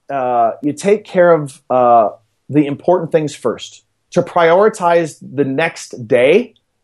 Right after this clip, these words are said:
to prioritize what's gonna happen tomorrow, and write down the six to ten things that need to be done and order them in order of priority.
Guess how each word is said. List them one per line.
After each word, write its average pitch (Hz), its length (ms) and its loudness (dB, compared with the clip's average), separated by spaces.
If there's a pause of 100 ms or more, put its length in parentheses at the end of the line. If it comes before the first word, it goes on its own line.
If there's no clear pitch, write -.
(100)
to - 80 -20
prioritize 165 440 0
what's 185 180 -6
gonna 185 120 -8
happen 170 260 -6
tomorrow, 156 680 0 (280)
and 143 140 -2
write 180 220 0
down 170 340 -4
the 135 80 -4
six - 600 -8
to 143 180 -2
ten 190 340 -4
things 185 320 -4
that 160 80 -2
need 160 160 -4
to 156 80 0
be 147 140 0
done 175 360 0 (540)
and 143 220 2
order 170 260 4
them 190 220 0
in 156 80 -2
order 143 240 2
of 135 120 -4
priority. 156 720 0